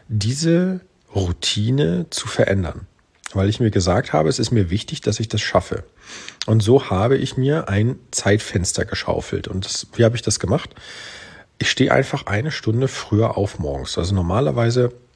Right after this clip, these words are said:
stehe ich um Viertel nach sechs auf. Und ich habe gesagt, wenn ich um Viertel nach fünf aufstehe, dann schaffe ich doch eigentlich eine Stunde lang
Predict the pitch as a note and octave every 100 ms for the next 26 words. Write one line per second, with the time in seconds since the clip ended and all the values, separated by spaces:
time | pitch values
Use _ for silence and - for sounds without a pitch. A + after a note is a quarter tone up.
0 | - _ _ _ - - - G2+ G#2 G2+
1 | G2 F2+ E2+ D#2 E2+ - _ _ _ _
2 | - G#2+ F#2+ E2+ F2 G2 - - - G3
3 | - - - - - - - G#2 G#2 A2+
4 | G#2+ A#2 - - _ _ _ _ A2 G#2
5 | A2 A2 G2+ - G#2+ F2 C2+ - - G#3+
6 | A#3+ - - - - - - C3+ F#2+ -
7 | _ _ _ _ _ _ _ _ _ _
8 | - E2+ - - G#2 - G#3 - B2+ G#2+
9 | - E2 G2 B2 C#3+ - F2 A#2 F3 -
10 | F2 A#2+ G#2+ F2+ D3+